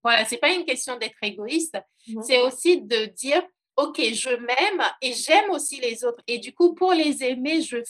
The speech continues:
Speaker 1: fais en sorte d'être en capacité de pouvoir les aider. »
Speaker 2: Les aider, c'est
Speaker 1: Et
Speaker 2: ça.
Speaker 1: du coup, si je ne, si, si je dois les aider en étant privée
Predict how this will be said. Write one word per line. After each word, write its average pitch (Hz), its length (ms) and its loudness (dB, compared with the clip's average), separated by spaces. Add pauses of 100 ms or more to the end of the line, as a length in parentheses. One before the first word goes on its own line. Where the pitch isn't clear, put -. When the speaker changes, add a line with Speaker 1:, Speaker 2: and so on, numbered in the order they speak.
Speaker 1:
fais 349 120 2
en 285 180 -2
sorte 285 400 4 (220)
d'être - 260 2
en 277 140 -2
capacité 233 760 -2
de 233 100 -4
pouvoir 294 640 6
les 240 260 -4
aider. » 214 360 -6
Speaker 2:
Les 233 80 -8
aider, 202 300 -6 (140)
c'est 220 140 -8
Speaker 1:
Et 240 120 4
Speaker 2:
ça. 208 40 -8
Speaker 1:
du 247 180 -4 (100)
coup, 370 300 4 (240)
si 320 320 2
je 262 120 -2
ne, 247 340 0
si, - 480 -4 (380)
si - 280 2
je 277 200 -2
dois 311 160 6
les 320 240 0
aider 269 180 2
en 269 140 8
étant 254 360 -2
privée 254 480 -10